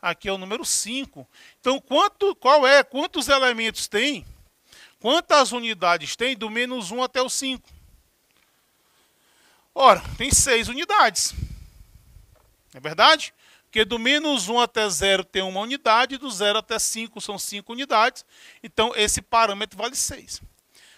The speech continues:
Pronto, turma, já tenho todos os elementos pra que eu possa montar a equação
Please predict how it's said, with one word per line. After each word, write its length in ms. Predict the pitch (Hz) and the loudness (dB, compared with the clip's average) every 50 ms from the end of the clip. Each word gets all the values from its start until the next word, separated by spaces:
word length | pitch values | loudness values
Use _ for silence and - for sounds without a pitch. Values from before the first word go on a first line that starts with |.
| _ _ _ | _ _ _
Pronto, 280 | - 339 285 277 196 190 | -4 -2 -2 -2 -4 -8
turma, 260 | 180 139 110 120 131 | -20 -20 -20 -16 -4
já 180 | 123 202 233 | 0 2 2
tenho 380 | 220 - - 247 262 262 269 269 - _ _ _ | 2 0 -2 -6 -4 -4 -6 -8 -12 _ _ _
todos 360 | 269 269 320 359 349 - - 339 | 2 4 4 2 0 -6 -10 -8
os 180 | 294 247 233 | -8 -2 0
elementos 720 | 269 262 262 240 214 196 190 196 233 269 285 277 - - - | 0 2 2 0 -2 -2 -4 -4 -2 -2 -2 -4 -6 -10 -8
pra 200 | - 220 220 208 | -4 -4 -4 -2
que 80 | - | -4
eu 60 | 240 | -6
possa 380 | 220 _ - 226 220 - - 240 | -6 _ -2 -2 -2 -2 -4 -6
montar 440 | 226 233 247 247 _ - 220 226 233 | -8 -10 -12 -12 _ 0 2 2 2
a 100 | 226 233 | 2 0
equação 840 | 240 - _ 254 247 254 - - - - - - 208 220 240 262 | -2 -4 _ -2 -2 -2 0 0 -2 -2 -4 -4 -4 -6 -8 -8